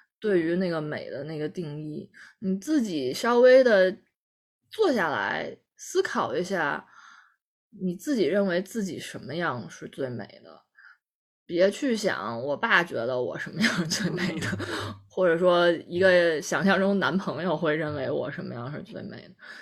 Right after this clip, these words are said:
Speaker 1: 先找到自己最舒服的那个状态，可能是一个更为稳定一点的一个，一个方案吧，我觉得。
Speaker 2: 对，我，我知道你的意思，就是实际上如果你总是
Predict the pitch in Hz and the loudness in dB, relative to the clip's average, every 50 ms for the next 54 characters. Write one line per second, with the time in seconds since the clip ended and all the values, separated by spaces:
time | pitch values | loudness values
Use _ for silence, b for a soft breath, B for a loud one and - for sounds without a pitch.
0 | B B - - 240 254 269 240 226 - - 170 180 180 190 - 240 220 190 165 | B B -10 -6 -4 -2 0 2 2 2 4 4 2 2 2 0 0 0 0 -2
1 | 131 107 95 - - - 214 202 196 - - - 311 320 302 262 196 165 156 156 | -4 -6 -8 -10 -6 -2 -2 -2 -2 -2 -4 -4 -4 -2 0 0 -2 -2 -2 -4
2 | 139 139 131 190 175 151 131 156 160 175 135 123 - - - 131 127 120 117 131 | -4 -6 -6 -6 -6 -8 -6 -8 -8 -8 -8 -8 -10 -10 -12 -10 -10 -10 -8 -6
3 | 160 190 202 202 208 180 170 160 135 151 156 - 180 180 170 170 165 _ - 240 | -4 -4 -4 -2 -2 -2 -4 -4 -4 -6 -4 -2 0 0 0 -2 -4 _ -6 -4
4 | 220 202 180 170 165 165 170 196 196 180 143 - - - 190 214 202 185 175 165 | -2 -2 0 0 -2 -2 -2 -4 -4 -6 -6 -8 -8 -4 -2 0 0 0 0 -2
5 | 156 147 139 110 82 73 67 98 120 120 120 120 127 117 - - 165 147 - 160 | -4 -4 -6 -6 -8 -10 -12 -12 -10 -10 -10 -10 -12 -12 -14 -14 -14 -10 -8 -6
6 | 131 123 113 104 104 98 92 - - _ _ B B B B B B B B _ | -6 -4 -4 -6 -8 -10 -12 -14 -18 _ _ B B B B B B B B _
7 | _ - 117 180 175 165 147 143 - - - - - 180 165 156 156 143 143 127 | _ -10 -6 -4 -4 -2 -4 -4 -6 -8 -10 -8 -6 -6 -4 -4 -4 -4 -4 -6
8 | - - - - - - - 135 120 107 131 135 190 - _ _ _ - 247 220 | -8 -10 -10 -10 -10 -10 -10 -10 -10 -10 -12 -12 -16 -20 _ _ _ -6 -4 -4
9 | 196 180 175 180 180 - 196 190 196 - 247 254 240 208 180 165 160 156 190 196 | -4 -4 -6 -6 -8 -10 -10 -8 -6 -4 -4 -2 -2 -2 -4 -4 -6 -6 -8 -12
10 | 190 196 - - 202 202 - 214 214 214 220 190 175 151 - - - - - 196 | -12 -12 -12 -14 -14 -12 -10 -8 -8 -4 -4 -4 -4 -4 -6 -8 -8 -8 -8 -8
11 | 220 254 262 262 247 208 180 190 196 202 226 226 240 254 240 - 190 135 113 - | -6 -6 -6 -4 -4 -4 -4 -4 -4 -4 -4 -4 -4 -6 -8 -8 -10 -10 -8 -8
12 | - 214 208 202 - _ | -8 -8 -8 -8 -10 _